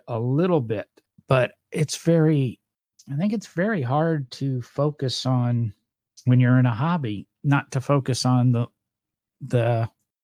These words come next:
easy things, the less expensive. When you're into cars, cars take up space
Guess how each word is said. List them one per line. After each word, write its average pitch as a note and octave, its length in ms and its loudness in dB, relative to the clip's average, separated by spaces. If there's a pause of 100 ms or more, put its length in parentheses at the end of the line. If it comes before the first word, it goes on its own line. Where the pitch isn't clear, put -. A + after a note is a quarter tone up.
(120)
easy D#3 300 4
things, - 500 -12 (540)
the B2+ 140 0
less C3 300 2
expensive. C3+ 460 0
When C3 100 6
you're C#3+ 200 4
into C3+ 140 2
cars, B2 720 0 (160)
cars A3 300 0
take F3+ 200 -2
up D#3+ 120 -2
space - 600 -6